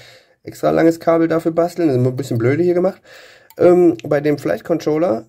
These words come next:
Aber so prinzipiell gesehen könnte das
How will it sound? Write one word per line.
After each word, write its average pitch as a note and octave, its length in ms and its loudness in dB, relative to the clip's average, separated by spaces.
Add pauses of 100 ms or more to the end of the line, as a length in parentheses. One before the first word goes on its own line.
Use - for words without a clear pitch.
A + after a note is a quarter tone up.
Aber F3+ 640 0 (1300)
so C#3 260 -4
prinzipiell B2 680 -2
gesehen F3+ 560 -4 (1000)
könnte B2+ 320 -4
das F3+ 380 -4